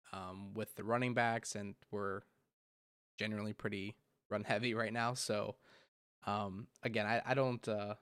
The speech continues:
I don't wanna ever think, let people think that I'm advocating for people to lose their job. Just a conversation,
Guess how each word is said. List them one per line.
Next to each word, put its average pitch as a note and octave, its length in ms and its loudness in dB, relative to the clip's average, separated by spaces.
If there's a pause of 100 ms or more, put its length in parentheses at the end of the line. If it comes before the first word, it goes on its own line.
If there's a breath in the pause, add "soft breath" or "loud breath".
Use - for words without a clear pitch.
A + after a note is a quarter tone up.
(1300)
I C3+ 80 6
don't C3 180 8
wanna B2+ 180 6
ever A2 340 4
think, A2 280 -4 (160)
let A#2+ 140 2
people G#2+ 320 -2 (260)
think A#2+ 260 2
that G#2 220 0
I'm G#2+ 240 -2
advocating G#2+ 480 0
for - 100 -14
people G#2+ 220 -8
to G2+ 60 -6
lose G2+ 160 -6
their G#2 100 -8
job. G2 360 -4
Just - 200 -2
a C3 60 -6
conversation, A2 800 0